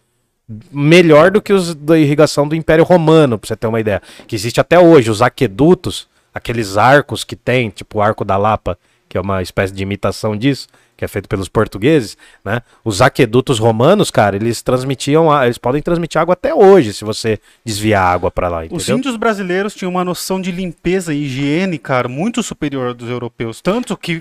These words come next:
Speaker 2: falam que, ah, índio trocou por espelho. É porque o, o índio, ele dava muito valor à beleza e à limpeza, cara. Por isso que ele se encanta com o espelho,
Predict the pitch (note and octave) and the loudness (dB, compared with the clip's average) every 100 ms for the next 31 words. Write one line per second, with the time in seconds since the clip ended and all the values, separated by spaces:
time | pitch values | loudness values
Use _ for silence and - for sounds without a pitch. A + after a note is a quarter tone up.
0 | _ - D#3 D3+ - D#3 D3 E3+ D#3+ D3+ | _ -2 0 -2 -6 -4 0 2 0 -2
1 | D3+ E3+ D3+ D#3+ C#3 D#3 - - C#3+ C3 | -6 -6 -6 -8 -8 -8 -8 -4 -2 -2
2 | B2 _ - - D3+ - D3+ F#3 F3 E4 | -4 _ -20 -12 -10 -6 -6 0 0 0
3 | E3+ D3+ D3 F#3 C4 B3+ D#3 C#3 C3+ C3+ | -2 0 0 2 0 0 0 0 -4 -4
4 | D3+ D3+ C#3+ C#3 C#3+ D3 C#3 D3+ D3 G3+ | -4 -4 -4 -6 -10 -4 -2 -2 -4 -6
5 | C#4+ E4+ C#4+ C#4 G#3 C3+ D#3 D3 D3+ G3 | -2 0 2 2 2 -2 -2 -2 -2 -2
6 | B3+ C#4+ _ _ _ _ - G3 G#3 C4 | -2 -4 _ _ _ _ -8 -2 -2 -2
7 | C4+ A#3 A#3 F#3+ - A#2+ - D#3+ G#3+ - | 0 2 2 -2 -4 -4 -4 -6 -6 -4
8 | C4+ - A#3+ G#3+ E3+ D3 - D3 - C#3+ | -6 -4 -4 0 0 0 -4 -6 -4 -4
9 | B2 G#2+ | -4 -4